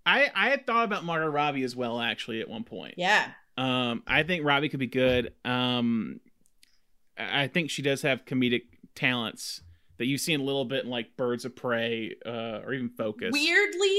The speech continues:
Speaker 2: it's not from any of her films that I actually came to this decision. Have you seen the Graham Norton interview where Margot Robbie talks about her love of Harry Potter?
Speaker 1: No, I have
Speaker 2: Margot
Speaker 1: not.
Speaker 2: Robbie is talking about, like, her nerd love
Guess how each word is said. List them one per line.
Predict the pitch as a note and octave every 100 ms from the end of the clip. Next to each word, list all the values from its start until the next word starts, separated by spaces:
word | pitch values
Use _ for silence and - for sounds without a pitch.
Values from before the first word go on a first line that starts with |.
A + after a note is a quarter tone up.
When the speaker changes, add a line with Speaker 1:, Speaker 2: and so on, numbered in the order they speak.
| G#4 C#4+
Speaker 2:
it's | - C4+
not | B3+ A#3 B3+ -
from | C#4 C4
any | A3+ A#3+ B3
of | A#3+
her | A3+
films | G#3 G3 G3 B3 D4
that | A#3
I | G#3
actually | G3+ A3 - A3+
came | G3+ A3 G#3 G#3
to | G#3
this | G3
decision. | G3 G3+ F#3+ A#3 A#3
Have | - G3+ A3+
you | D4+
seen | E4+ D#4 C#4+ C4
the | G#3
Graham | F#3+ G#3 A3 G#3
Norton | G3 G3 G#3+ G3+
interview | G3 G3 F3 E3 D#3+
where | D#3 F#3+ G3
Margot | G3 G3 G#3+ G3+
Robbie | F3+ F3+ F#3+
talks | F#3+ F3
about | F#3 E3+ E3+
her | F3+
love | E3+ E3+ E3+
of | E3 D#3+
Harry | E3 E3
Potter? | D#3+ D3+ E3 F3 -
Speaker 1:
No, | D#3
I | D#3
have | D3+
Speaker 2:
Margot | A3 A#3 B3+
Speaker 1:
not. | A3
Speaker 2:
Robbie | F#3+ G3 F3+
is | -
talking | F3+ F3+
about, | F3+ D#3+
like, | F3
her | G3+
nerd | F3+ E3+ E3+ F3
love | E3 D#3 D#3+